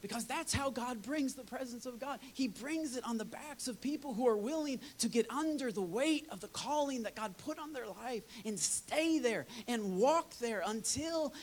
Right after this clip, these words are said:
it is finished. So that's what I'm looking for at City Chapel. I'm looking for people who are willing to get under with me. I got a corner. Do you have a corner?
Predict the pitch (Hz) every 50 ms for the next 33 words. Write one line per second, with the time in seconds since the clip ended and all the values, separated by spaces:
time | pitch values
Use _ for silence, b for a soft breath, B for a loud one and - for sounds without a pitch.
0 | B 240 175 B - 285 330 277 - - - - 302 302 294 254 190 - - -
1 | - - 262 277 277 262 226 165 - - - - - - - - - - - -
2 | - - - - - - - - - - - - - - - - - - - -
3 | - - - - - - - - - - - - - - - - - - - -
4 | - - 254 269 320 339 - - 302 277 294 269 262 262 - 240 226 226 233 220
5 | 208 - - 233 202 - 214 185 165 175 233 277 285 285 277 214 254 226 185 220
6 | 208 226 240 226 196 202 202 202 202 202 196 190 175 165 190 180 180 175 165 160
7 | 156 160 147 - 135 123 113 B B B B B B - 180 233 226 226 220 202
8 | 185 170 - 156 165 170 170 175 170 170 180 180 151 B 147 143 185 196 214 247
9 | 226 214 190 160 151 143 - 156 151 127 117 104